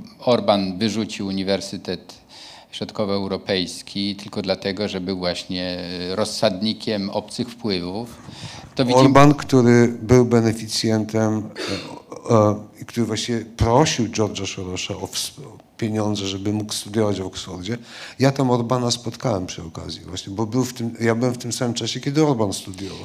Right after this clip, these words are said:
Speaker 1: I uzyskał właśnie.
Speaker 2: No on był tą gwiazdą, e, podziwianą przez tę, tę profesurę oksfordzką, bo był wtedy taki, no, aktywnym
Speaker 1: Był
Speaker 2: liberałem.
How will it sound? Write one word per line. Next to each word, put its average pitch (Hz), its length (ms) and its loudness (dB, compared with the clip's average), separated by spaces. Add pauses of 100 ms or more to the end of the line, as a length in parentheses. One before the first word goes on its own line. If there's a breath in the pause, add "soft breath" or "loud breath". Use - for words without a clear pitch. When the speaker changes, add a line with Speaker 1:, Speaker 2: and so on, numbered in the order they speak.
(120)
Speaker 1:
I 117 200 0
uzyskał 135 520 2
właśnie. 87 400 -4 (180)
Speaker 2:
No 123 100 4
on 131 160 6
był 135 120 2
tą 143 180 4
gwiazdą, 120 720 4
e, 104 40 0
podziwianą 113 640 2
przez 107 340 -2
tę, 104 300 -2
tę 101 340 -2
profesurę 101 640 -4
oksfordzką, - 720 -10 (260)
bo 104 180 0
był 117 140 2
wtedy 117 280 -6
taki, 110 380 -6 (100)
no, 98 220 -8 (680 soft breath)
aktywnym 123 500 2
Speaker 1:
Był 120 60 2
Speaker 2:
liberałem. 110 420 0